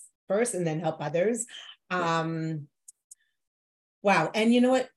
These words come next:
Speaker 1: Parents, teachers don't know what they don't know. We know what we know because we had to go through it. And, you know, <laughs>
Speaker 2: Yes.
Speaker 1: we, but we bear the cross for others. So hopefully they could suffer less.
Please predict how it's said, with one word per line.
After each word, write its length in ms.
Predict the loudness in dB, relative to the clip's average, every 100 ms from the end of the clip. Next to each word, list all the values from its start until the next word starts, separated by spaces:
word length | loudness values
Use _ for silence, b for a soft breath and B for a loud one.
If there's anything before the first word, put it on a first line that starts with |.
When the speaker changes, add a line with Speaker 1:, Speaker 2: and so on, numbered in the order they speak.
| -6
Speaker 1:
Parents, 440 | -4 0 -2 -2
teachers 640 | -4 -6 -2 -2 0 -2 -4
don't 240 | -2 -2 0
know 220 | 0 0
what 200 | -2 0
they 120 | 2
don't 220 | 2 0
know. 500 | 0 0 0 -2 -4 -10
We 260 | -8 -2 0
know 200 | 4 6
what 160 | 4
we 140 | 0 -2
know 160 | -2
because 260 | -4 -6 -6
we 100 | -4
had 120 | -4
to 40 |
go 120 | -4 -6
through 320 | -4 -2 2
it. 180 | 2 0
And, 500 | -6 -4 -4 -6 0
you 100 | 2
know, 400 | 4 4 4 2 0
<laughs> 140 | -10 -6
Speaker 2:
Yes. 340 | -6 -4 -4
Speaker 1:
we, 160 | 0 4
but 200 | 4 4
we 100 | 2
bear 240 | 4 4 6
the 100 | 2
cross 360 | 4 2 2
for 120 | 0
others. 380 | 0 6 6 6
So 80 | 2
hopefully 280 | -4 -2 -2
they 120 | -2
could 140 | -4
suffer 340 | -2 -2 -2 -6
less. 540 | -6 -6 -6 -8 -10